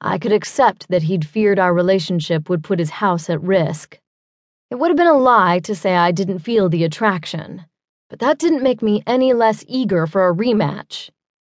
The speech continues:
so I was warily standing my ground. "Sentinel," he said,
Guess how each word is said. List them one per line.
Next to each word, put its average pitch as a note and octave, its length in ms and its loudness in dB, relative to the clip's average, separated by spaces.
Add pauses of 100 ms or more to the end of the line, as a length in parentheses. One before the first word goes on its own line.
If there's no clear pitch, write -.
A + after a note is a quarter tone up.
(180)
so - 120 -18
I G3 140 2
was G#3 160 0
warily G3+ 500 4
standing F#3 500 0
my E3+ 200 2
ground. E3 600 -2 (760)
"Sentinel," G3+ 880 -2 (200)
he G3 220 -4
said, D#3 460 -6